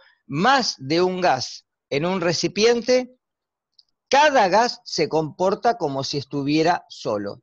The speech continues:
Y la suma de las presiones parciales de estos gases es el resultado de la presión total, ¿sí? ¿Se acuerdan en el experimento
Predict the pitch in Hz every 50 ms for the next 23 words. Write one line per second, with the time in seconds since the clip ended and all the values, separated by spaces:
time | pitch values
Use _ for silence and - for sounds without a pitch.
0 | _ - 185 190 196 202 208 202 202 - - 320 320 277 196 156 139 131 127 127
1 | 127 131 - - 123 135 - - 175 180 196 202 196 - 147 156 151 - - 208
2 | 185 156 131 117 117 117 - - _ _ - - _ _ - 98 143 175 208 226
3 | 220 226 214 214 202 185 233 190 160 - - 151 170 180 - - _ _ - -
4 | _ - - 165 151 - 180 170 175 160 190 185 - - 202 214 208 208 - -
5 | 233 240 247 247 240 196 156 147 143 - - 127 131 123 - 143 139 143 143 -
6 | 131 127 - - - - - - _ _ - - 156 175 180 - _ - - 131
7 | 120 160 196 220 208 180 165 156 147 - 143 131 143 147 165 190 202 196 220 180
8 | 147 -